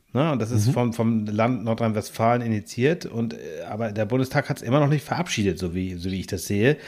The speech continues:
Speaker 1: Also es ist immer noch, ähm, so ein bisschen, ja, es ist natürlich klar, es geht um Vergewaltigung oft, es geht also, es ist einfach unfassbar. Und der Bundesgerichtshof
Speaker 2: Ja,
Speaker 1: hat ja
Speaker 2: aber
Speaker 1: gesagt, es ist keine,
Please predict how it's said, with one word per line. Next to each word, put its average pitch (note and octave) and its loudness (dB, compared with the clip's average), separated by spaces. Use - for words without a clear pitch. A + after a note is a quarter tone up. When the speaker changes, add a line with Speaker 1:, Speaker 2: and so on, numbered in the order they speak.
Speaker 1:
Also G#2+ 0
es A2+ 0
ist A#2+ -2
immer C#3+ 2
noch, D3 4
ähm, B2+ 0
so A#2 0
ein A#2 2
bisschen, B2 2
ja, F#2+ -2
es G2+ -2
ist - -6
natürlich A2+ 2
klar, F#2+ 4
es - -8
geht G2 -2
um F#2+ -6
Vergewaltigung A#2+ 2
oft, A2 -4
es - -10
geht A2 -4
also, G#2 0
es G2 -2
ist G#2 -2
einfach G2+ -2
unfassbar. B2 0
Und G2+ 2
der G#2 6
Bundesgerichtshof A#2 0
Speaker 2:
Ja, B2+ 6
Speaker 1:
hat G#3 8
ja - 8
Speaker 2:
aber C#3 4
Speaker 1:
gesagt, B2+ 6
es A#2+ -6
ist - -8
keine, D#3+ 2